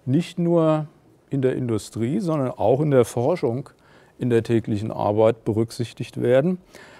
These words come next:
Denn ich will Ihnen mal ein Beispiel nennen. Jeden Tag en-, werden weltweit etwa vierzigtausend neue Substanzen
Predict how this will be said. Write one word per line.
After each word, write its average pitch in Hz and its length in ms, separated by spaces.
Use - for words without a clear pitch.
Denn 139 160
ich 123 160
will 147 100
Ihnen 151 160
mal 147 240
ein 147 300
Beispiel 147 640
nennen. 139 400
Jeden 147 480
Tag 139 760
en-, 131 240
werden 127 400
weltweit 139 1000
etwa 135 340
vierzigtausend 175 1800
neue 143 640
Substanzen 151 960